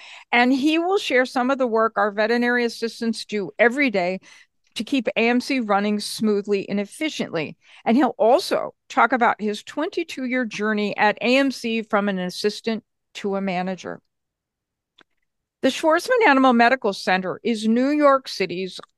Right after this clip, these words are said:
only level one trauma center. And we've been doing our work here for a hundred and ten years, taking care of the pets of New York City and beyond. If you're simply seeking advice on maintaining your pet's health,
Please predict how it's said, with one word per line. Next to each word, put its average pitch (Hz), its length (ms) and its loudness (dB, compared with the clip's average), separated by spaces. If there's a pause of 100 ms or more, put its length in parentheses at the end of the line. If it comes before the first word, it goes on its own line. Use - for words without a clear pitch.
(100)
only 311 480 4
level 240 520 2
one 202 400 2
trauma 190 500 0
center. - 480 -10 (540)
And 302 420 4
we've 269 240 0
been 226 160 4
doing 262 380 2
our 240 160 6
work 226 320 0
here 220 440 -2 (160)
for - 300 0
a 202 80 0
hundred 240 640 0
and 202 180 -4
ten 285 320 0
years, 185 480 -2 (160)
taking 220 300 0
care 190 340 2
of - 200 -6
the 185 100 -4
pets 196 340 0
of 180 160 -6
New 190 140 -4
York 170 220 -6
City 151 420 -8
and 160 260 -8
beyond. 156 480 -6 (1040)
If 285 220 -2
you're 330 160 2
simply 339 420 -2
seeking 294 400 0
advice 208 540 4
on 196 160 2
maintaining 240 500 0
your 247 80 0
pet's 226 320 -2
health, 156 380 -2